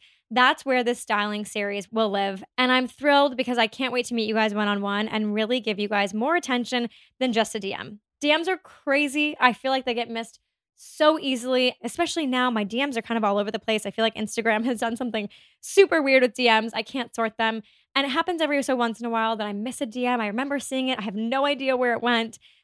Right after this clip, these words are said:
So I'm really excited for this platform to be able to aggregate all those asks into one place, and I can really help you guys accomplish your goals. So again, it's in my link in bio.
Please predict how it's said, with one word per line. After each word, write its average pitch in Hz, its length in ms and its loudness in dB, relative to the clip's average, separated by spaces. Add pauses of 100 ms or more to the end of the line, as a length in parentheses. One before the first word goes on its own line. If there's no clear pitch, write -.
So 320 120 0
I'm 277 100 4
really 285 160 4
excited 285 260 4
for 269 60 0
this 247 100 2
platform 247 440 2
to 226 80 -8
be 240 60 2
able 220 140 0
to 254 180 -6
aggregate 220 420 -4 (120)
all 269 140 -6
those 311 160 2
asks 240 380 0
into 226 120 -2
one 208 200 0
place, 208 360 -4
and 233 100 -4
I 226 40 -2
can 214 220 -6
really 214 300 -2
help 220 380 -2
you 214 100 -2
guys 202 280 -4
accomplish 214 800 -4 (100)
your - 220 -6
goals. - 520 -12 (300)
So 285 240 2
again, 269 580 0
it's 247 160 -4
in 233 140 0
my 269 100 -2
link 285 200 -4
in 302 100 -2
bio. 254 480 2